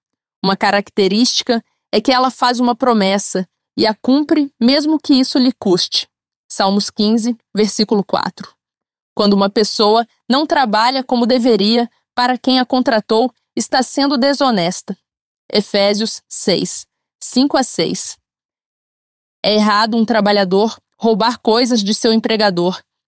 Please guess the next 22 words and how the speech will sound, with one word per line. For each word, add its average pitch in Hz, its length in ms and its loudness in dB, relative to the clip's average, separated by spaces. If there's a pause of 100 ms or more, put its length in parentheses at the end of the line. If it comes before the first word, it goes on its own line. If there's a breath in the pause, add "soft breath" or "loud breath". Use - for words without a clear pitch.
(160)
Tito 214 260 -2
dois, 185 480 0 (180)
nove 185 300 2
a 185 60 0
dez. 170 440 -4 (640)
É 254 120 0
errado 247 420 2
dar 220 100 0
recibos 214 540 0
falsos 196 640 -4 (200)
para 202 220 0
dizer 202 400 2
que 247 120 0
algo 208 380 0 (220)
custou 254 400 0
mais 240 460 -2
do 208 120 -2
que 226 120 2
realmente 208 500 0
custou. - 440 -6 (580)
É 196 120 0
errado 196 500 0